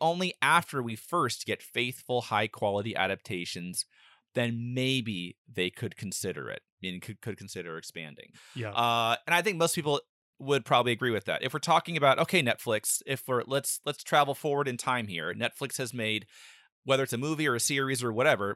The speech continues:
Speaker 1: Netflix has covered the seven books, and we're, uh, we're generally really happy with those seven adaptations. And we feel like these people understand Narnia, and I really like the way, the direction they've gone. At that point, you go,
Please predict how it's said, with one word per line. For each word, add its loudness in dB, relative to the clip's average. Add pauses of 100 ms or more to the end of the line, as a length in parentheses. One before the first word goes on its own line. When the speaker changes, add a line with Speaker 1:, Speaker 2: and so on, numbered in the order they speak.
Speaker 1:
Netflix -2
has -4
covered -2
the -2
seven -2
books, -2 (240)
and -4
we're, 0 (220)
uh, -2 (160)
we're -6
generally -2
really -2
happy -2
with -4
those -4
seven -2
adaptations. -4
And -4
we -2
feel -2
like 0 (440)
these -2
people -8
understand -6
Narnia, -2
and -8
I -4
really 0
like -2
the -8
way, -2 (120)
the -10
direction -4
they've -4
gone. 4
At 0
that 6
point, 0
you -4
go, 4